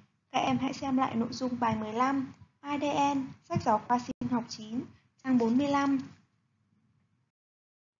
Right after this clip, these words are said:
Như các em đã biết, A D N là một chuỗi xoắn kép, gồm hai mạch, liên kết với nhau theo nguyên tắc bổ sung. A liên kết với T, G liên kết với X. Dựa vào kiến thức đó,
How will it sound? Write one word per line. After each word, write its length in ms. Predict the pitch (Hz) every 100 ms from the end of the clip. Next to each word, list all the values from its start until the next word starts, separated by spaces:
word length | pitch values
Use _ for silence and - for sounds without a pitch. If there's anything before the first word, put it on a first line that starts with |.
| _ _ _ _ _ -
Như 140 | 285 285
các 60 |
em 200 | 240 277
đã 140 | 247 254
biết, 260 | 330 381 392 - _ _
A 160 | 320 320
D 60 | 311 311 302
N 20 |
là 140 | 294 240
một 180 | 202 214
chuỗi 180 | 269 262
xoắn 240 | 269 240
kép, 260 | 302 320 359 - _ _
gồm 180 | 294 262
hai 200 | 277 320
mạch, 260 | 302 262 - - _ _ _
liên 200 | 320 320
kết 220 | 359 392
với 140 | 294 254
nhau 240 | 294 285
theo 140 | 294 285
nguyên 200 | 285 277
tắc 200 | 359 370
bổ 160 | 254
sung. 360 | 226 285 285 277 - - _ _ _ _ _
A 320 | 320 330 320
liên 220 | 302 294 285
kết 220 | 339 339
với 120 | 254
T, 120 | 262 294 294 294 294 - _ _
G 100 | 269 262 240 233 -
liên 160 | 294 277
kết 260 | 330 320
với 320 | 254 - 311 349
X. 40 | - _ _ _ _ _ _ _ _ _ 302
Dựa 120 | 262
vào 160 | 240 226
kiến 180 | 226 226
thức 160 | 370
đó, 340 | 247 233 240